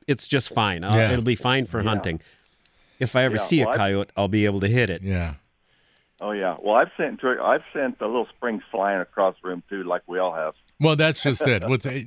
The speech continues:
Speaker 2: with a lot of things, we take 'em apart, and then, yeah, springs especially like flying across the room.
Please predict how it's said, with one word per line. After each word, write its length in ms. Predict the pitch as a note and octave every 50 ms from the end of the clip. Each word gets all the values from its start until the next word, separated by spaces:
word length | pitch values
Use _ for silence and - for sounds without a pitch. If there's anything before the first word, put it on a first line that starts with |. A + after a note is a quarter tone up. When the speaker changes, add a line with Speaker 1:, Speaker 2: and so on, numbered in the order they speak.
| C3+
Speaker 2:
with 180 | C#3 D3 C#3+ -
a 40 | C3+
lot 240 | C3 C3+ C#3 C#3+ C3+
of 100 | A#2+ -
things, 280 | - A#2+ G2+ G2 G2 F#2
we 80 | G#2+
take 300 | G2 - B2 B2 A2+ -
'em 60 | A2+ A2
apart, 340 | G2 - - A#2 A#2+ A#2
and 120 | G2 A2 G#2
then, 140 | G#2 G2+ G#2+
yeah, 200 | B2 A#2+ G#2 F2
springs 500 | - - - - D3+ F3+ F#3+ F#3+ E3+ D3
especially 540 | B2+ - - - D3 D3+ - - A2+ G2+ F#2+
like 180 | G2 G2+ F#2
flying 320 | - - - A#2 A#2 A2 G#2
across 400 | G2+ - - A#2 A2+ G#2 - -
the 80 | G2+
room. 240 | G#2 A2 A2 G2 F#2